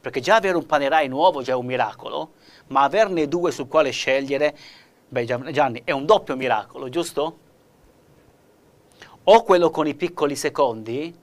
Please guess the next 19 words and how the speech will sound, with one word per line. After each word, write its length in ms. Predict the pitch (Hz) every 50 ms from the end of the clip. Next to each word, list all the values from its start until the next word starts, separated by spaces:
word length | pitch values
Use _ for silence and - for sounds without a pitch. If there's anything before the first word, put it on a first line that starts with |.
| _ _ _
questo 300 | - 127 113 - - 131
Luminor 560 | 127 147 180 185 170 151 143 135 131 127 120
Panerai 600 | - - 131 127 131 127 127 147 147 147 147 135
Logo, 580 | 131 143 156 151 135 127 123 120 110 110 113 - _ _ - - _
che 140 | - - 127
ha 60 | 120
appunto 360 | 110 - - 165 160 143 -
i 80 | 135 120
piccoli 380 | - 135 123 - - 131 135 123
secondi 500 | - 139 127 156 175 202 190 156 135 123
con 160 | - 127 127
un 100 | 127 123
cinturino 520 | - - 147 139 127 - 143 156 147 139
in 160 | 131 127 127
pelle 500 | - 139 135 131 131 127 123 123 120 123 - - - - - _
nera, 520 | - 143 147 143 127 120 117 131 156 180 185 - _ _ _ _ _ _ _ _ _ _ _ _ _ _ _ _ _ _ _ _ _ _
ok? 320 | - - - - 196 180 175 -
A 100 | 151 -
cinquemilasei, 880 | - - 196 180 190 175 156 147 143 135 127 - - 120 101 95 95